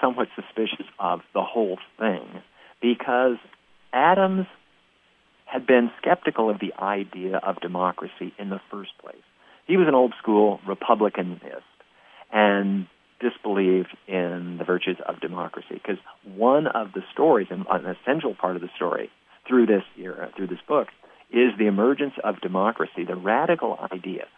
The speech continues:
that ordinary people should actually be able to exercise political power. And John Adams,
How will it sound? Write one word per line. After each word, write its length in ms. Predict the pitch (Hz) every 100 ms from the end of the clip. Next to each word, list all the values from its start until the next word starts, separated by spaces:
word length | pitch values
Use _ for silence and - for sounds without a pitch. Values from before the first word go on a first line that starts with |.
| -
that 120 | 104 -
ordinary 640 | 131 165 175 123 110 107
people 380 | - 104 - 92
should 240 | - 90 -
actually 460 | 98 104 - 95
be 120 | 87 90
able 180 | 92
to 100 | 95 -
exercise 680 | 92 - 92 92 - 90 82 -
political 460 | - 90 90 90 87
power. 340 | - 82 - - - - - - -
And 120 | 135
John 240 | 156 180
Adams, 320 | 143 95 92